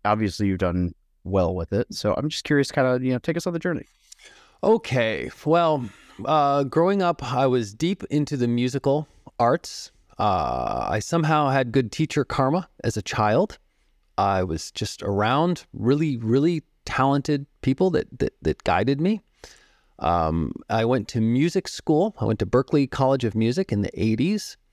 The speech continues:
Speaker 2: Uh, so I, I got my whole music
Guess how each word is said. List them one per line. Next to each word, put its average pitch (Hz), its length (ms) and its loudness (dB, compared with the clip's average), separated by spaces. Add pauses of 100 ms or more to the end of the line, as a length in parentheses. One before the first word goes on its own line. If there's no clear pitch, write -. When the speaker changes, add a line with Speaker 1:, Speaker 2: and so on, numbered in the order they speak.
(560)
Speaker 2:
Uh, 107 400 2
so 127 300 2
I, 120 260 0
I 135 60 0
got 175 200 2
my 202 140 0
whole 175 240 0
music 151 500 -2